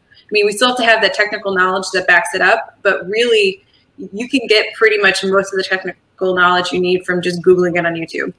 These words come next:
or Googling on, on, you know, the internet. But, um, but in us providing for an experience,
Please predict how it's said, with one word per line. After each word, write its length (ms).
or 120
Googling 360
on, 140
on, 380
you 120
know, 220
the 80
internet. 380
But, 120
um, 460
but 260
in 140
us 220
providing 400
for 140
an 80
experience, 640